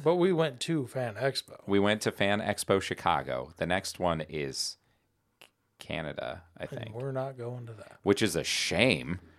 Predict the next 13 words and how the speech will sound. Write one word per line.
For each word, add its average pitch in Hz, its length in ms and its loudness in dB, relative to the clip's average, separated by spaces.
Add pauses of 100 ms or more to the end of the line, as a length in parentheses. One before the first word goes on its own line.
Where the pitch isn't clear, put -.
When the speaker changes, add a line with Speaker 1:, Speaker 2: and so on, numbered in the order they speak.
(120)
Speaker 2:
'cause 71 140 -6
they 85 140 2
have 92 140 0
some 78 140 -6
people 78 300 -4
there 78 300 0
that 67 280 -10
aren't, 76 280 -4 (100)
that 73 240 -8
weren't 73 240 -8
at 80 240 -12
this - 260 -14
one. - 240 -16